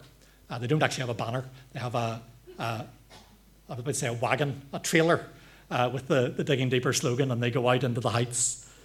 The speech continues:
Um, and they work to tidy up people's messy gardens, um, especially people who maybe through illness or old age or, um, difficulties in their lives are not able to care for their own gardens. And the team go in and they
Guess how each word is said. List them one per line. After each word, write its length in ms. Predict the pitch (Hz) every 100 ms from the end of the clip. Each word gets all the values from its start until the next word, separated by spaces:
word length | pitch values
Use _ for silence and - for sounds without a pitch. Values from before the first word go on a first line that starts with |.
| -
Um, 200 | 175 113 110 - -
and 120 | 170
they 120 | 151
work 380 | 143 190 196 - - - - _
to 80 | 170
tidy 480 | - - 160 165 139
up 240 | 139 -
people's 360 | 151 147 139 123
messy 440 | 131 131 131 139
gardens, 760 | 123 113 131 151 120 - - - - - - - -
um, 140 | 127
especially 380 | 127 - 175 175
people 260 | 160 151 147
who 80 | 135
maybe 460 | 139 135 127 113 - - -
through 440 | - 135 127 123 - -
illness 720 | - 165 170 147 - - - -
or 380 | 143 120 120 175
old 260 | 208 143 139
age 500 | 135 139 123 117 -
or, 320 | 202 120 113 107 - - - -
um, 240 | 120 113 -
difficulties 520 | 185 175 151 147 127
in 80 | 135
their 120 | 127
lives 320 | 123 127 123
are 80 | 123
not 240 | 131 139 135
able 260 | 131 135
to 80 | 127
care 300 | - 143 127
for 140 | -
their 160 | 120 131
own 160 | 127 123
gardens. 480 | 117 135 151 123
And 100 | 139
the 40 | 123
team 300 | - 160 156
go 180 | 143 131
in 360 | 135 131 117 - - - -
and 180 | 143 131
they 460 | 127 123 123 117